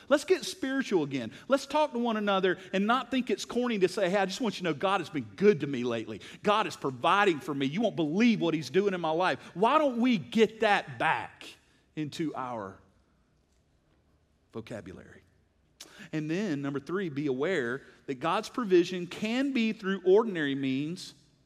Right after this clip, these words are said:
often or miraculous means, which is rare. Now, let's talk about this. Because a lot of you go, "Why would you say miracles are rare?" Because they are. Well, where do you get that information?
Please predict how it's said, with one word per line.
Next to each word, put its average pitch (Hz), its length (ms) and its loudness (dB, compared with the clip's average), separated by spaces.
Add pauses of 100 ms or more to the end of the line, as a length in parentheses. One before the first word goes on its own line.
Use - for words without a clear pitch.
often 160 640 -4 (760)
or 170 220 2
miraculous 165 840 -2
means, 117 540 -6 (260)
which 104 200 -12
is 131 120 -10
rare. 143 400 -8 (420)
Now, 101 80 -16
let's 113 120 -10
talk 147 180 -4
about 92 200 -10
this. - 200 -16 (300)
Because 156 240 -2
a 160 60 -4
lot 160 240 -2
of 185 40 -6
you 156 80 -6
go, 131 280 -2 (240)
"Why - 160 -10
would 170 160 -4
you 180 40 -6
say 175 220 -4
miracles 175 480 -6
are 170 80 -4
rare?" 185 340 -6 (600)
Because 139 320 -10
they 120 220 -6
are. 135 260 -6 (1500)
Well, 151 140 -2
where 175 120 2
do 185 60 -2
you 185 140 -4
get 180 160 0
that 180 160 -4
information? 185 600 -6